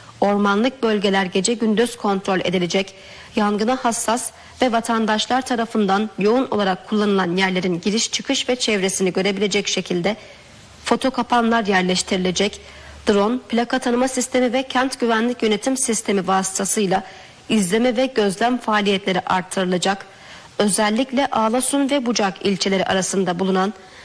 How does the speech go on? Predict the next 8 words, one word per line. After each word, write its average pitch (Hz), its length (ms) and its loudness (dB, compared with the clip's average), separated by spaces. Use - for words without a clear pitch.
Isparta 247 460 0
Antalya 208 560 0
Karayolu, 196 640 0
Dereboğazı 202 580 0
Havzası 180 600 -2
başta 190 340 0
olmak 190 380 0
üzere 185 280 0